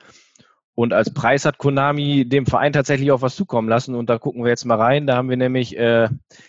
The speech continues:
ja, pes-Fußbälle in drei verschiedenen Größen, ein Trikot für dich, eine Sonnenbrille jetzt für die, für die warmen Wochen und einen Umschlag mit einer Glückwunschkarte und einem Autogrammball vom F C Arsenal.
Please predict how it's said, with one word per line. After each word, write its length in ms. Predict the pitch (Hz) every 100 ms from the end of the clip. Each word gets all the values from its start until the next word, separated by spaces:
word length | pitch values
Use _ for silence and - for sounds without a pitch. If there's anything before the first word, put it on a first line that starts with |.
| _
ja, 160 | 135 110
pes-Fußbälle 840 | - 143 - - 180 - 170 160
in 100 | 139
drei 220 | 127 143
verschiedenen 420 | 147 139 143 131 117
Größen, 600 | 127 170 - 180 175 -
ein 160 | 117 120
Trikot 380 | 120 - 165
für 160 | 165 160
dich, 380 | 151 156 147 -
eine 140 | 113
Sonnenbrille 560 | 107 131 151 147 147 139
jetzt 220 | 135 -
für 120 | -
die, 260 | 135 135 123 _ _ _ _
für 100 | -
die 160 | 127 120
warmen 340 | 127 131 131
Wochen 380 | 127 127 135 131 -
und 180 | 131 127
einen 80 |
Umschlag 440 | 120 160 - 147 127
mit 140 | 127
einer 100 | 117
Glückwunschkarte 840 | 117 - 160 143 143 147 151 151 120
und 200 | 120 -
einem 220 | 123 123
Autogrammball 680 | 120 117 104 120 147 143 127
vom 260 | 131 127 -
F 140 | 123
C 200 | - 117
Arsenal. 600 | 123 151 127 107 123